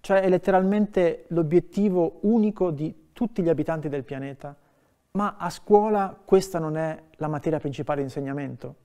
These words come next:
Non vi sembra un paradosso? E allora, partendo da questo ragionamento, ho cominciato a studiare e ho scoperto un sacco di cose. Ad esempio che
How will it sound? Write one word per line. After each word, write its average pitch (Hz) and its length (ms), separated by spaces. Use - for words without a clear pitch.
Non 208 200
vi 208 80
sembra 196 280
un 147 80
paradosso? 156 680
E 180 80
allora, 233 260
partendo 202 500
da 180 100
questo 180 260
ragionamento, 175 500
ho - 20
cominciato 165 400
a 151 60
studiare 147 680
e 185 120
ho 185 40
scoperto 202 400
un 190 80
sacco 202 240
di 170 120
cose. 131 400
Ad 160 140
esempio 170 460
che 135 440